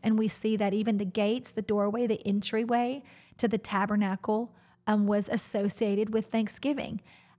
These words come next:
um, which means you couldn't enter in if you did not express thanksgiving. Um, and then if that is true, then it means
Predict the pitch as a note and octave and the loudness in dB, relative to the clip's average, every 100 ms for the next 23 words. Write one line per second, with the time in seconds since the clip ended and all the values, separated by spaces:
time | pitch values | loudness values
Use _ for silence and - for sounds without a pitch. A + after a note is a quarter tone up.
0 | - G#3 G3+ G3 G#3 - A3 A#3 A3+ A#3 | 0 2 2 0 -4 -8 0 0 2 0
1 | A#3+ B3+ - - E4 E4 - G3+ - G3+ | 2 0 0 0 2 0 0 -2 -2 -6
2 | G3 - A3 G3+ - - F#3 G#3+ F#3+ G#3+ | -4 -4 -4 -6 -4 -4 -2 -2 2 2
3 | F#3+ G3 F#3+ F#3 - - G#3+ G3+ - - | 2 -2 -4 -8 -8 -4 -2 -2 -4 -2
4 | G#3 F#3+ - A3+ F#3+ B2 A#3+ - - - | -2 -2 -2 -2 -2 -4 -6 -8 -20 -18
5 | - - - A#3+ A3 G#3+ A#3 A#3+ B3+ B3 | -18 -20 -2 2 4 4 4 6 6 6
6 | C#4 D4 C4+ C4 - - C#4+ C4+ A#3 A3+ | 6 6 4 2 -4 2 6 6 4 2
7 | G3+ A3 A3 G#3+ | 0 0 0 -2